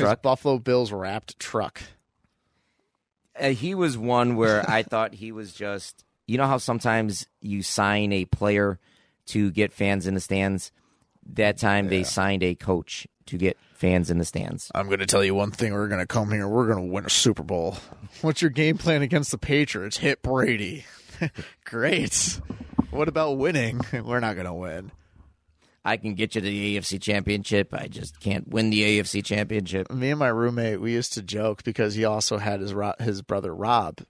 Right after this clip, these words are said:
Speaker 2: Ryan as the defensive coordinator.
Speaker 1: Oh,
Speaker 2: So,
Speaker 1: yeah.
Speaker 2: so it was Rex and Rob.
Speaker 1: But he
Speaker 2: And
Speaker 1: never brought Rob to Buffalo, did he?
Speaker 2: Yeah, he did.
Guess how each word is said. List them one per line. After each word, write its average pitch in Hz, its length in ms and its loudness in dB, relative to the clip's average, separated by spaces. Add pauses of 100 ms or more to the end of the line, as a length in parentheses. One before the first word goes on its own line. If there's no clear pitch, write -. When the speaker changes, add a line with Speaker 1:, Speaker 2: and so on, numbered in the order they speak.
(140)
Speaker 2:
Ryan 87 340 -6
as 92 140 -8
the 95 80 -10
defensive 98 440 -8
coordinator. 95 500 0 (200)
Speaker 1:
Oh, 123 200 -2
Speaker 2:
So, 127 80 2
Speaker 1:
yeah. 98 220 0
Speaker 2:
so 107 240 0
it - 20 0
was 101 120 -4
Rex 104 240 -4
and 85 120 -8
Rob. 98 320 -8 (640)
Speaker 1:
But 113 180 -2
he 104 80 -2
Speaker 2:
And 151 60 2
Speaker 1:
never 160 160 2
brought 143 240 0
Rob 131 220 0
to 98 40 -6
Buffalo, 113 360 -2
did 98 160 -2
he? - 100 -14 (420)
Speaker 2:
Yeah, 143 160 -2
he 160 60 -2
did. - 240 -6